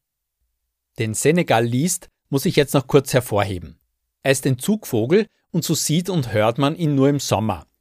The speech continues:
Im Herbst verschwindet der Senegal-Liest aus dem südlichen Afrika. Wohin? Das hat man lange nicht genau gewusst. Zweitausendvierundzwanzig ist eine Studie veröffentlicht worden. Das hat Licht ins Dunkel gebracht. Wissenschaftler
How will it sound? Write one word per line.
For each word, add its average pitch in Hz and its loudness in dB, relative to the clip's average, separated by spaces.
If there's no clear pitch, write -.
Im 139 -4
Herbst 117 0
verschwindet 165 0
der 127 4
Senegal-Liest 160 0
aus 127 -2
dem 139 2
südlichen 139 0
Afrika. 101 -6
Wohin? 131 0
Das - -6
hat 120 2
man 120 0
lange 117 2
nicht 131 -2
genau 110 0
gewusst. 110 -6
Zweitausendvierundzwanzig 127 0
ist - -2
eine 127 2
Studie 151 2
veröffentlicht 95 -4
worden. 82 -10
Das 123 2
hat 143 -2
Licht 165 0
ins 131 -4
Dunkel 117 -2
gebracht. - -10
Wissenschaftler 143 0